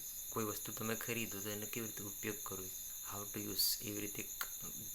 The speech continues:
how to use કેવી રીતે એનો ઉપયોગ કરવો લખેલું આવે છે. જેમ કે મોબાઈલ ખ-, ખરીદો તો પછી કેવી રીતે એને વાપરો, કાં તો, અ,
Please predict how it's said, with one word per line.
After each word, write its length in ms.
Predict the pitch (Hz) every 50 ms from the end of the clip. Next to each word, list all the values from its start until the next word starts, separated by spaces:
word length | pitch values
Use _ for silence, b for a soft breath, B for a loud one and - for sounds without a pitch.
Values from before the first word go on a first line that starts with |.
| - - - - - - - - - - - - -
how 300 | - 101 98 101 101 -
to 120 | 107 107
use 80 | 101 92
કેવી 180 | - - 110 104
રીતે 160 | 104 98 107
એનો 100 | 104 101
ઉપયોગ 260 | 95 98 - 104 101
કરવો 220 | - - 104 113
લખેલું 400 | 117 101 98 - - 104 95 95
આવે 160 | 90 95 101 101
છે. 120 | - 120 127 B B B B B B B B -
જેમ 140 | - 98
કે 120 | 98 98 98
મોબાઈલ 320 | 101 101 98 98 101 101
ખ-, 340 | 101 - - - - - -
ખરીદો 380 | - - 101 95 101 98 101 101
તો 160 | 98 - 98
પછી 240 | - - 98 - -
કેવી 220 | - - 101 101
રીતે 160 | 101 98 101
એને 100 | 101 98
વાપરો, 320 | 92 92 - - - 101 98
કાં 200 | - - 98 95
તો, 240 | - 107 98 98 95 B B B B B B B B B B B B B - -
અ, 60 | 95